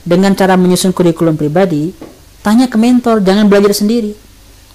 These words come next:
Jangan hanya belajar dari buku, karena buku itu, karena orang sering bilang, buku membaca adalah kunci. Enggak, bukan itu. Itu nanti, itu, itu rantai paling ujung membaca itu. Tahap pertamanya adalah membaca dengan benar.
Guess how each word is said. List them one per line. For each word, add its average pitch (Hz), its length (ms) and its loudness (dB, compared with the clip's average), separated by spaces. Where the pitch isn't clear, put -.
Jangan 202 320 0
hanya 214 160 2
belajar 196 320 2
dari 185 160 2
buku, 226 240 -2
karena 254 240 2
buku 220 320 0
itu, 196 320 0
karena 214 200 0
orang 226 120 2
sering 220 160 0
bilang, 202 240 2
buku 220 480 2
membaca 196 480 0
adalah 196 200 0
kunci. 202 440 0
Enggak, 185 320 -2
bukan 185 200 -4
itu. 160 200 -8
Itu 214 160 0
nanti, 240 240 2
itu, 214 240 0
itu 220 120 -2
rantai 233 360 2
paling 226 240 2
ujung 208 320 2
membaca 170 400 2
itu. 151 160 -6
Tahap 233 240 0
pertamanya 220 480 2
adalah 202 240 0
membaca 190 320 2
dengan 175 160 0
benar. 165 340 -2